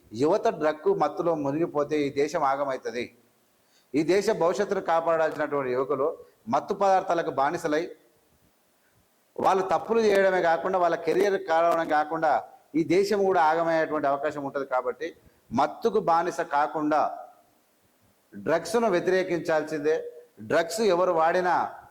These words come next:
ఖచ్చితంగా గోప్యంగా వాళ్ళ, వాళ్ళ, వాళ్ళ యొక్క డీటెయిల్స్ చెప్పాల్సిందే. ముఖ్యంగా కాలేజీలలో మాత్రం ఆయా యాజమాన్యాలు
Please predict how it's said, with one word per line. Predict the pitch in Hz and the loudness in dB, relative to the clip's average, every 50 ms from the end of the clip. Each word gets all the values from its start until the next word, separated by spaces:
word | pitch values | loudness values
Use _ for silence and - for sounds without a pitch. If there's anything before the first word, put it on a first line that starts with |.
| _ _ - - | _ _ -4 -4
ఖచ్చితంగా | 147 143 - 175 185 185 185 180 | -4 -2 -2 -2 -2 0 0 0
గోప్యంగా | 156 131 147 160 160 160 175 175 175 165 | 0 2 0 0 2 2 0 0 2 2
వాళ్ళ, | 160 156 156 151 - - 139 135 131 | 2 4 2 0 0 0 0 2 2
వాళ్ళ, | 131 139 143 139 123 107 - - - - - - - | 2 4 4 4 2 2 0 -2 -8 -18 -18 -12 -6
వాళ్ళ | 107 120 139 156 165 170 | -2 2 2 4 4 4
యొక్క | 170 170 170 165 170 170 165 147 135 123 110 - - - - - 107 | 4 2 2 2 2 2 2 4 4 2 0 -2 -6 -14 -16 -12 -6
డీటెయిల్స్ | 139 160 151 196 208 196 202 185 | -4 -2 0 2 0 2 2 0
చెప్పాల్సిందే. | 180 - - 170 170 170 180 208 | -2 0 0 -2 0 -2 -4 -6
ముఖ్యంగా | 226 208 190 196 196 190 190 | -4 -4 -2 -2 0 0 0
కాలేజీలలో | 185 - 151 147 160 190 220 233 220 196 202 202 190 190 180 | -2 -2 0 0 2 2 2 2 2 2 2 2 2 2 2
మాత్రం | 175 165 170 - 170 175 170 165 143 - - _ _ _ - - | 2 0 -2 0 -2 -2 -2 -2 -6 -12 -16 _ _ _ -2 0
ఆయా | 127 156 175 175 175 | 2 2 4 4 4
యాజమాన్యాలు | 160 143 143 160 180 185 196 196 190 180 175 170 170 180 208 - | 4 2 2 0 0 2 0 0 2 0 0 0 2 0 -2 -4